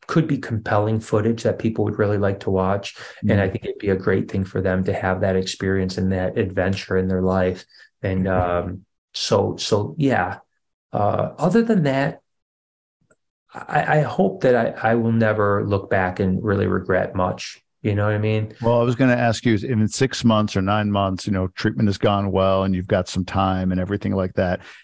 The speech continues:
Speaker 2: is there anything that that person six, nine months from now comes back and tells you? Like, if you were to flash forward and look at six-month version of you having gone through treatment, but,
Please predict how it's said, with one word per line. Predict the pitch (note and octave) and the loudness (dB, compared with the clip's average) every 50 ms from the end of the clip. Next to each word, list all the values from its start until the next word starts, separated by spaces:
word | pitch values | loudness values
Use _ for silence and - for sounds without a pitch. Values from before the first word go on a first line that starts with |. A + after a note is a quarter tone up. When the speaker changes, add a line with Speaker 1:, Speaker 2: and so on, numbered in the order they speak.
| _ - | _ 0
Speaker 2:
is | G#2 F#2 | 2 4
there | G#2 A2 | 4 4
anything | A#2 B2 B2 - - B2+ A#2+ | 4 4 2 2 2 4 4
that | A2 G#2+ F2+ - | 4 2 2 2
that | G#2 G2 F#2+ - - | 0 0 0 -2 -2
person | - F#2+ F2+ F2 - - F2+ E2 F2 F2+ - | -2 -2 0 0 -2 -4 -4 -4 -4 -6 -10
six, | - - G#2+ - - - | -6 -4 -4 -2 0 2
nine | G2+ F#2+ F#2 | 2 4 4
months | F2+ F2+ F2+ - | 2 2 0 0
from | - F#2 F2 | 0 0 0
now | E2+ E2 E2 E2 E2+ F2+ - - | 0 0 -2 -2 -4 -6 -6 -2
comes | - G2+ F2+ | 0 0 0
back | - - F#2+ F#2 F2+ - | 2 2 0 0 0 0
and | F#2+ F2+ | -4 -2
tells | - F2 F2+ F2+ F2 D#2 | -2 -2 -2 -2 -2 0
you? | F2+ F#2 F2+ D#2+ F2 - _ _ _ - | 0 0 0 -2 -4 -8 _ _ _ -4
Like, | G2+ F2 G2+ | -2 0 2
if | F2+ | 4
you | G2+ A2+ | 4 4
were | A2 | 4
to | G2+ - | 2 0
flash | - A2+ G#2 G2 F#2+ - - | 0 0 2 2 0 -2 -2
forward | - G#2+ G2+ G2 F#2+ F2+ | 0 2 2 2 2 0
and | F2+ F#2 | 0 0
look | F#2 F2+ - | 0 0 0
at | F#2+ - | -2 -2
six-month | - - - G#2 - - G#2 G2+ F#2 - | 0 -2 -2 -2 0 0 0 0 2 2
version | G2 F#2+ F#2+ F2+ G2 F#2+ | 0 2 2 2 0 0
of | F2+ | 0
you | F#2+ F#2+ F#2+ | 2 2 2
having | F#2+ F#2 F#2 F#2+ | 2 2 0 0
gone | F#2+ A2+ A#2 A#2 | 0 0 0 0
through | A2+ - A2+ | 0 0 -2
treatment, | G#2 - - G#2 G2+ G#2 G#2+ G#2 - | -2 0 0 0 0 0 -2 0 2
but, | G2+ F#2+ F#2+ | 2 2 2